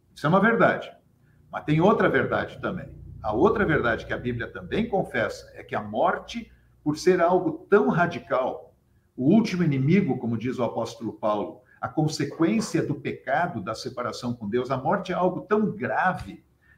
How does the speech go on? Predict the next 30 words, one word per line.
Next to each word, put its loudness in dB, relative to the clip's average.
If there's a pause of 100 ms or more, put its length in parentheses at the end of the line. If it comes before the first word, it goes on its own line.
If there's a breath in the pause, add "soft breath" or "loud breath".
(160)
que -2
ela 4
rompe 2
essa -4
unidade 0
do -16
ser -6
humano. -10 (380)
E -2
aí, 4
como 2
o 2
senhor -2
colocou, 0 (180 loud breath)
o -8
corpo, 4
ele 0
é -4
sepultado, 2
enfim, -6
ele -2
vira 0
pó, 0 (220)
né? -2 (340 soft breath)
E 4
a 6
alma 4 (120)
volta 0 (200)
para -2
Deus. 0